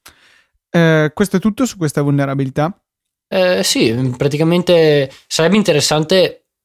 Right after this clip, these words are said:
Speaker 2: sapere un qualche maggior dettaglio a riguardo, soprattutto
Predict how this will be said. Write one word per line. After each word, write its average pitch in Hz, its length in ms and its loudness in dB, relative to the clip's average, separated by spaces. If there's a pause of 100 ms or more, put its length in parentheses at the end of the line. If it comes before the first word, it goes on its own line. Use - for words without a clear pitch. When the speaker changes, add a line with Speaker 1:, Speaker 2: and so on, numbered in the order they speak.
(120)
Speaker 2:
sapere 151 580 2
un 143 220 0 (340)
qualche 135 1120 0 (240)
maggior 135 380 0
dettaglio 143 360 0
a 147 40 4
riguardo, 135 540 2
soprattutto 135 760 -2